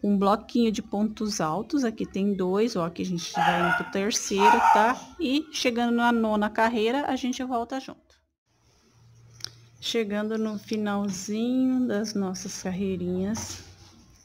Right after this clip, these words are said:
vou fazer três pontos altos. O último ponto alto eu vou fazer em cima da correntinha.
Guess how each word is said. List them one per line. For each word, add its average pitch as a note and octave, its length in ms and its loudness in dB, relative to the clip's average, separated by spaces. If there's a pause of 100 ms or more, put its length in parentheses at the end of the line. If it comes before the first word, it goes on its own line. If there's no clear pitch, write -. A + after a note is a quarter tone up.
(160)
vou B3 180 2
fazer G#3 680 0 (600)
três C#4 460 2
pontos G3 560 -4
altos. E3 560 -6
O C#4+ 60 -2
último C4+ 380 -2
ponto F3+ 400 -6
alto F#3 280 -4
eu F#3+ 80 -4
vou F#3+ 100 -10
fazer G3 400 -8
em A#3+ 180 0
cima C4 540 -4
da B3+ 140 -2
correntinha. C4 1000 -4